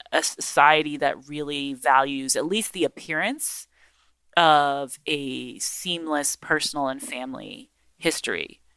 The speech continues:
right? Which adoptees don't have. And not pretending everything's okay.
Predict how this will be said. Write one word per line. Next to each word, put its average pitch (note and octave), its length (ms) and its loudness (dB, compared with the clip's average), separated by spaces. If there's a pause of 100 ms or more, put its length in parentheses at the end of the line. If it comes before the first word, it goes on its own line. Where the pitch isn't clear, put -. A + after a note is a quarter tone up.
(160)
right? B2 340 4
Which D#3 180 -2
adoptees D#3+ 420 2
don't - 200 -6
have. - 540 -2 (520)
And D3 680 0 (680)
not F3 240 6
pretending G3+ 960 -2 (180)
everything's A3+ 380 4
okay. A3 340 4